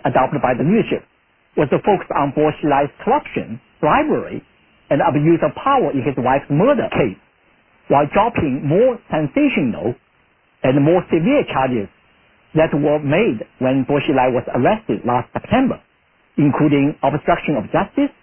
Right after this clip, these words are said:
womanizing, and possible other criminal activities. Now, this strategy aimed to, one, frame Bo, that Bo Xilai's wrongdoing was extraordinary, and two, reduce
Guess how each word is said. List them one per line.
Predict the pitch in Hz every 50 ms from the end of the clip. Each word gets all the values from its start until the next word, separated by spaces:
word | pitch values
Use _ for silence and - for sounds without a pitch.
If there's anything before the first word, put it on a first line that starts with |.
| _ _ _ _ _ _ _ _ _ _ -
womanizing, | 180 180 208 220 208 185 202 208 202 226 233 254 294 - _ _ _ _ _ _ _ -
and | 135 135 -
possible | - 151 139 135 - 131 131 127 123 131 - _ _ _ -
other | 143 143 139 139
criminal | - - 135 131 135 123 117 113 120 127 - _ _ _ _ -
activities. | - - - 269 285 - - 202 - - _ _ _ _ _ _ _ _ _ _ _ _ _ - _ _ _
Now, | 220 208 208
this | 208 294 320 302 - _
strategy | - 226 233 214 190 165 151 135 123 127 147 - - _ -
aimed | 196 196 202 208 190 - -
to, | - 156 151 156 330 -
one, | 147 131 139 143 196 247 269 - _ _
frame | - 170 160 165 165 139
Bo, | 170 170 - - - -
that | 135 139 135 135
Bo | - 170 185 180
Xilai's | - 180 156 151 147 -
wrongdoing | 156 147 143 156 147 147 147 160 180 214 226 -
was | 143 135 - -
extraordinary, | - - - - - - 127 143 160 185 220 233 247 269 302 294 - _ _ _ _ _ _ _
and | - 131 131 - - -
two, | 226 226 262 294 - _ _ _ _ _ -
reduce | 180 156 151 165 170 160